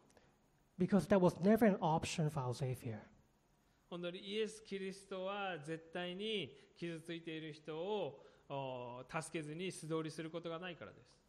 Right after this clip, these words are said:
Speaker 1: He loved us at all cost.
Speaker 2: どんな犠牲を払ってでも私たちを助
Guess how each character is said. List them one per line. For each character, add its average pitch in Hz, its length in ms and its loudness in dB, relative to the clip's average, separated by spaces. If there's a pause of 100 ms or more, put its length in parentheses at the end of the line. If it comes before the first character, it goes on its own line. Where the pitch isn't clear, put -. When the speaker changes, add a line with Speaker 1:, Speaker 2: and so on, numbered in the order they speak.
Speaker 1:
He 240 260 4
loved 185 380 4
us - 340 -2 (300)
at 143 140 -6
all 131 120 -4
cost. - 440 -8 (1200)
Speaker 2:
ど 226 220 0
ん 233 60 -8
な 220 80 -2
犠 202 180 -4
牲 196 440 0
を 175 40 -2
払 185 180 0
っ 190 100 -6
て 196 80 -6
で 190 140 -6
も 202 340 -2
私 175 280 -2
た 170 120 -4
ち 156 120 -10
を 139 60 -6
助 151 180 -10